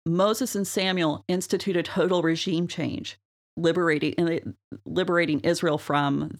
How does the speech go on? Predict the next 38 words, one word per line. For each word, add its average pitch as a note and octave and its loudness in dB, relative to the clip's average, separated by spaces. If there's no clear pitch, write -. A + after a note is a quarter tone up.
their D3 2
oppressors. - -4
And F3+ 2
when F3+ 2
they E3 4
do B3+ 0
that, E3+ 2
they F#3 -2
also D#3 2
appoint - -2
new C#3+ 2
leadership. E3 -2
And C#3+ 0
we're C3 0
gonna C#3+ 0
talk - -4
more C#3+ 0
about C#3+ -6
that B2+ -2
leadership D3+ -4
later. C#3+ 0
Um, E3+ 2
Moses A#3 2
is A3+ -4
gonna G3+ 0
commission F3+ -2
Bezalel D#3+ 2
to D#3+ -6
create F#3 -4
the F#3 -4
tabernacle, D3 0
to C3+ -10
create E3 -2
the - -4
Ark D3 -2
of D#3 -4
the D3+ -4
Covenant. C3 -2